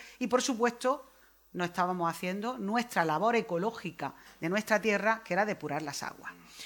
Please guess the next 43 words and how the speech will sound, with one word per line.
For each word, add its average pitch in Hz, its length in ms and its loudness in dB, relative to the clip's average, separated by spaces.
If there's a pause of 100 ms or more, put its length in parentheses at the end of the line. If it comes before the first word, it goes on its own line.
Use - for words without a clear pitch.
(100)
Por 226 140 4
tanto, 269 260 10
uno 285 180 6
de 277 80 8
los 269 120 6
empeños 262 340 2
de 262 60 6
este 254 180 0
gobierno, 269 580 4
con 196 160 -2
un 190 80 -2
canon 190 260 2
del 185 120 2
agua 226 240 4
que 170 80 -2
pagan 170 340 0
todos 220 300 -2
ustedes, 262 520 -4
todos 165 240 -6
los 143 200 -12
andaluces, 214 560 -4 (400)
era 269 160 0
depurar 143 320 -4
las 135 120 -2
aguas. 165 280 -8 (500)
Nos 233 80 6
hemos 269 120 8
puesto 269 260 6
en 269 100 6
marcha 294 420 10 (380)
y 226 80 2
ya 254 160 10
tenemos 285 560 8 (140)
cuatrocientos 254 760 8
ochenta 220 380 4
y 190 60 4
tres, 214 320 6 (320)
eh, 175 100 2
proyectos 190 540 2
de 180 100 -2
depuración 175 540 -2
en 180 120 0
marcha 349 540 10